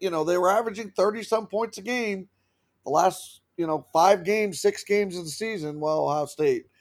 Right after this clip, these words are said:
five games of the season, thirty-plus points. If you wanna be there or go higher, Theo Johnson is the one that can take you there at the tight end position.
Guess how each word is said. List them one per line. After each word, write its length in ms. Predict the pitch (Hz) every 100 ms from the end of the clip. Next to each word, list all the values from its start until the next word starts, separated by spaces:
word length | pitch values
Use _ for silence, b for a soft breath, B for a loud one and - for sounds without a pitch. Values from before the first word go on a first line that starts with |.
| _ _ _ _ _ _ _ _ _
five 260 | 185 202
games 260 | 175 208 190
of 60 | 175
the 60 |
season, 440 | 151 220 208 165 135
thirty-plus 540 | 180 190 196 180 190 -
points. 320 | 202 196 143
If 120 | 143
you 140 | 147
wanna 280 | 190 202 208
be 240 | 170 214 220
there 300 | 208 208 196
or 80 |
go 220 | 170 196 185
higher, 540 | 190 202 165 151 147 _ _ _ _ _ _ _
Theo 260 | 190 196 196
Johnson 480 | 175 185 185 - 156
is 140 | 156
the 100 | 135
one 300 | 147 151 151
that 140 | 147 143 _ _ _ _ _
can 140 | - 139
take 280 | 165 160
you 100 | 151
there 220 | 147 143 139
at 80 |
the 80 | 139
tight 300 | 131 135 131
end 180 | 135 120
position. 440 | 135 143 120 -